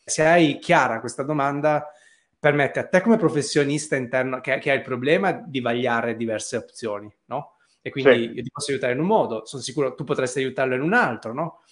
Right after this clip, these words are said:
Speaker 1: E quindi il professionista dentro l'azienda ha bisogno di opzioni, di dire, "Ok, quali, quali, cosa posso fare per ris-, per, per ottenere questo obiettivo?" Perché per lui non è importante che tu utilizzi una tecnologia o che fai il bottone di un certo colore o,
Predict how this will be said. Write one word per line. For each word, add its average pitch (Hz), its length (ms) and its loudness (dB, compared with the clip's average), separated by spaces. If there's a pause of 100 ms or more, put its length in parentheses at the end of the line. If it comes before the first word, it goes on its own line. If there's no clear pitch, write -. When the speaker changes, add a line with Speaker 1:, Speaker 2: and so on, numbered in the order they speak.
(200)
Speaker 1:
E 156 80 0
quindi 160 600 0
il 170 120 -10
professionista 143 560 -2
dentro 147 260 0
l'azienda 147 420 2
ha 113 40 -2
bisogno 139 420 2
di 135 100 0
opzioni, 127 400 -4
di 120 40 -4
dire, 123 220 -2
"Ok, 135 260 -8
quali, 147 280 0
quali, 147 300 -2 (160)
cosa 165 260 -2
posso 139 200 -2
fare 120 320 -2
per 117 140 -6
ris-, 120 240 -8
per, 123 240 -4
per 139 100 -2
ottenere 131 400 -4
questo 127 220 -6
obiettivo?" 127 340 -4
Perché 123 220 -4
per 139 160 -6
lui 202 120 2
non 151 160 2
è 202 60 6
importante 127 640 -2
che 127 140 -8
tu 127 140 -16
utilizzi 127 600 -8 (340)
una 151 160 -2
tecnologia 135 680 0
o 131 60 4
che 127 120 -4
fai 131 180 0
il 131 60 -4
bottone 135 540 0
di 131 60 -2
un 131 80 -4
certo 127 320 -6
colore 131 580 4
o, 131 320 4